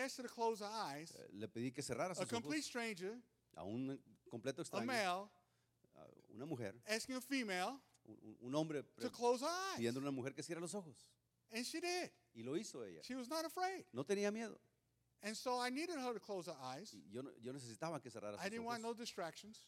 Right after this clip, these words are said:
Speaker 2: No quería distracciones.
Speaker 1: I wanted her to picture that tree in her mind.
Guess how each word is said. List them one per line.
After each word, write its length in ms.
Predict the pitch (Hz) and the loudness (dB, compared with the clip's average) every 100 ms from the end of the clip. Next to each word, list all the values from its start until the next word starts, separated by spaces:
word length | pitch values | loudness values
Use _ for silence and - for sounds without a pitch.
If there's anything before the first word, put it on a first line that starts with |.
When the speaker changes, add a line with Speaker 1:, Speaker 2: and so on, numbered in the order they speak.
| - | -10
Speaker 2:
No 140 | 101 | -8
quería 280 | - 123 127 | -4 0 0
distracciones. 640 | 127 123 107 - 82 101 - | 0 -2 -6 -4 -8 -10 -8
Speaker 1:
I 100 | 170 | -6
wanted 300 | 214 226 233 | -2 -2 -2
her 360 | 208 214 214 214 _ _ _ _ _ _ _ - | -2 0 -2 -4 _ _ _ _ _ _ _ -16
to 80 | 170 - | -14 -6
picture 280 | 202 - 196 | -6 -6 -4
that 200 | 180 170 | -4 -6
tree 380 | - 208 196 156 | -8 -8 -8 -8
in 120 | 147 | -8
her 120 | 139 | -8
mind. 320 | 143 139 113 | -6 -8 -8